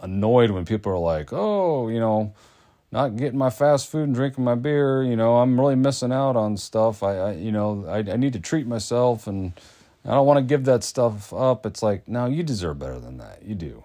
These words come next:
You really do." Um, and, and it doesn't mean you can't ever have that stuff. It, like, it doesn't, isn't like a, you know,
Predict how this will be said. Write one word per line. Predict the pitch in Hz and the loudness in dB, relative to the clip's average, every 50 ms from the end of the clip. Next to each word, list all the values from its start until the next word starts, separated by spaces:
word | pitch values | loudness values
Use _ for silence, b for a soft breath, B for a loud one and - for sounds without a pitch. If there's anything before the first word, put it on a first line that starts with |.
| _ - | _ -14
You | 117 104 101 | -8 -6 -2
really | 107 113 104 90 82 | 0 0 0 0 -2
do." | 76 80 73 71 69 - b b b b b b b b | -4 -6 -6 -8 -10 -12 b b b b b b b b
Um, | - 92 87 85 82 80 78 76 78 80 98 _ - | -8 -4 -4 -2 -2 -2 -4 -6 -8 -10 -12 _ -6
and, | 127 131 131 143 | -4 0 2 2
and | 156 156 151 | 2 4 4
it | |
doesn't | 180 185 170 180 175 | 4 4 4 2 0
mean | 180 185 185 180 | 0 2 2 2
you | 165 147 | 0 0
can't | 151 - - 170 156 123 - _ - | -2 -2 -2 -2 -2 -2 -4 _ -4
ever | - 156 160 151 151 131 120 | -2 -2 0 0 0 0 0
have | 110 107 85 82 78 67 | 2 2 0 0 0 -2
that | 69 65 64 62 | -8 -10 -10 -12
stuff. | - - - - 67 60 62 - | -12 -12 -12 -12 -12 -12 -12 -14
It, | 87 87 73 - | -14 -14 -12 -12
like, | - 110 104 95 - | -10 -10 -10 -10 -10
it | - 107 | -12 -10
doesn't, | 107 - 127 131 127 131 123 82 117 | -6 -4 -4 -2 -2 -4 -4 -2 -4
isn't | 123 123 131 110 104 | -2 0 0 2 4
like | 107 104 101 98 - | 4 4 2 2 -2
a, | 82 76 73 76 78 b b b b b b b b b b b b b b _ - | -2 -2 -2 -6 -8 b b b b b b b b b b b b b b _ -8
you | 90 87 | -8 -6
know, | 82 85 80 80 80 78 73 65 | -4 -4 -4 -4 -4 -6 -10 -14